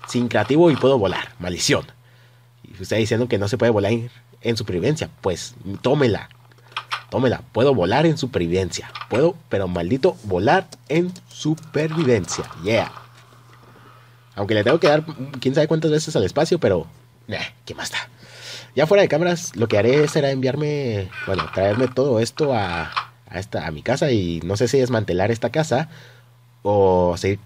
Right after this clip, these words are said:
o construir aquí la casa para mi hija y de seguro su futuro esposo. Así que bueno, fue un día bastante productivo. Yo creo que aquí voy a dejar el episodio de hoy. Y sí, sí, lo voy a dejar aquí, pero me voy a despedir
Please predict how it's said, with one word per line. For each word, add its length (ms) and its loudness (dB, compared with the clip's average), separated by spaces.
o 140 -4
construir 440 0
aquí 540 0
la 180 -2
casa 380 -2
para 180 0
mi 180 0
hija 400 0
y 120 -4
de 60 -2
seguro 300 -4
su 160 -2
futuro 320 -6
esposo. 540 -4
Así 180 -12
que 120 0
bueno, 220 2
fue 120 4
un 80 8
día 80 10
bastante 280 4
productivo. 380 4
Yo 140 4
creo 180 4
que 80 -2
aquí 160 -2
voy 140 4
a 40 2
dejar 420 0
el 60 0
episodio 300 -2
de 80 0
hoy. 200 4
Y 560 -2
sí, 560 -2
sí, 180 0
lo 120 2
voy 80 4
a 40 4
dejar 160 0
aquí, 300 -2
pero 340 0
me 120 -4
voy 140 4
a 40 2
despedir 540 0